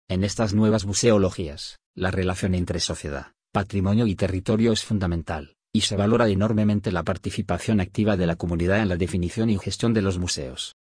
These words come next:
Los museos dejan de ser meros espacios de contemplación para convertirse en lugares de reflexión y cambio. Para formar profesionales en estas nuevas museologías,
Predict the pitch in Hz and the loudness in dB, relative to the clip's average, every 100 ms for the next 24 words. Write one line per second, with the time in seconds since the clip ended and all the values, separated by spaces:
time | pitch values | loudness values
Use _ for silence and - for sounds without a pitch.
0 | _ - 110 95 92 - 120 98 95 120 | _ -2 0 0 -2 0 0 0 0 0
1 | 101 95 104 98 113 123 92 - 104 143 | 0 0 0 2 0 0 -4 -4 -2 0
2 | 104 - 92 92 87 95 - 120 110 104 | 0 0 0 0 0 -2 -2 -2 0 -2
3 | 95 104 101 95 113 107 95 90 90 101 | -2 -2 -2 -2 0 0 0 0 0 0
4 | 104 92 92 - 98 - 117 120 87 78 | 0 -2 -4 -4 -4 0 0 0 -2 -8
5 | 71 65 _ _ _ _ 110 113 113 90 | -8 -12 _ _ _ _ -2 0 0 -2
6 | 101 - 90 - - 90 101 120 90 90 | -2 -2 -4 -2 -4 0 0 0 -2 -2
7 | - 110 104 110 107 98 101 120 104 92 | -2 0 2 4 2 0 0 4 4 4
8 | - 80 73 - | 0 -8 -10 -14